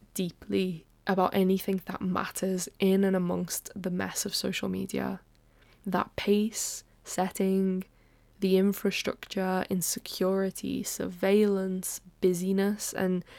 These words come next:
the banality that cements it. It's making my brain feel thin.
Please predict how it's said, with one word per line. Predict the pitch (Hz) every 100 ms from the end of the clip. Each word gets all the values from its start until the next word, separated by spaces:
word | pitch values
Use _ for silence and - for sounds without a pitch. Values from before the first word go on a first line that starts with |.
| - - _
the | 190
banality | 190 180 185 190 190 185 - 185 185
that | 185
cements | - - 175 175 175 - 190
it. | 190 220 _ _ _ _ _ _ _ _ _ _ -
It's | 220
making | 202 185 202 294 294
my | 262 214 -
brain | 180 190 185 185 190 190
feel | - 202 185
thin. | - - - - - 190